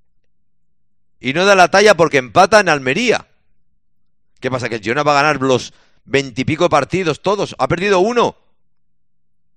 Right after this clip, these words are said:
Es lógico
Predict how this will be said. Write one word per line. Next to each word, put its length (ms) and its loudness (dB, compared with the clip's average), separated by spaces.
Es 160 -20
lógico 680 -2